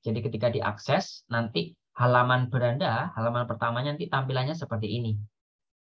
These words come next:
Ada banyak sekali, ada vektor, ada ilustrator, mockup, template, foto, font, dan lain sebagainya. Background juga ada, Bapak Ibu. Kalau misalkan mencari background di Polotno tidak ada, bisa dicari di sini nanti. Kemudian tinggal kita upload di Polotno.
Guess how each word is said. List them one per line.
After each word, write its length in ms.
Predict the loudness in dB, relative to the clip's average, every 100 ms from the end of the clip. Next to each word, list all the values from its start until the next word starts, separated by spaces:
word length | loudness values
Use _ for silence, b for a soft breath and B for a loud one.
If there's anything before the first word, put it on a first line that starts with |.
| _ _ -12 -2
Ada 160 | 2 2
banyak 160 | 2
sekali, 240 | 0 0 2
ada 160 | 0
vektor, 560 | 0 -2 0 4 6 4
ada 240 | 2 0
ilustrator, 800 | 0 -2 -2 -2 2 4 4 2
mockup, 560 | -4 -4 -2 0 0 -4 _ _
template, 480 | -4 -4 -4 -6 -8 -8
foto, 560 | -8 -6 -2 -2 0
font, 240 | 4 4 6
dan 160 | 2
lain 240 | 4 4 2
sebagainya. 560 | 2 0 2 0 0 -2 -6 _ -2
Background 400 | 0 4 4 4
juga 320 | 2 0 0
ada, 160 | 2
Bapak 120 | 2 0
Ibu. 140 | -2 -6 -12 _
Kalau 140 | -2 0
misalkan 320 | 0 0 0
mencari 240 | 0 0
background 640 | 0 -2 -2 0 2 2 -2
di 80 |
Polotno 560 | -2 0 0 0 -2 -2
tidak 240 | -2 0
ada, 320 | 0 2 2 2
bisa 240 | 0 -2
dicari 400 | -2 -2 0 0
di 80 | -2 -2
sini 240 | 0 0
nanti. 400 | 0 -2 -4 -8 -8 _ _ _ _
Kemudian 320 | 2 2 2
tinggal 240 | 2 2
kita 160 | 2 0
upload 400 | 0 0 -2 -2
di 160 | -4 0
Polotno. 480 | 2 4 4 2